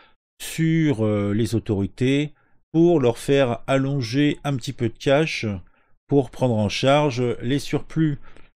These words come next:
Puisque là, il y a en face, euh, des dizaines, voire des centaines d'emplois. Donc on va s'intéresser un petit peu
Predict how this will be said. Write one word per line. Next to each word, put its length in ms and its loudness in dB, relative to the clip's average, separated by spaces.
Puisque 200 -8
là, 460 2
il 100 -8
y 40 -2
a 60 0
en 80 -2
face, 420 -2
euh, 260 -2
des 600 0
dizaines, 560 -2
voire 320 0
des 120 -2
centaines 440 -4
d'emplois. 480 -2
Donc 200 4
on 40 4
va 120 2
s'intéresser 600 0
un 120 0
petit 160 -6
peu 320 -2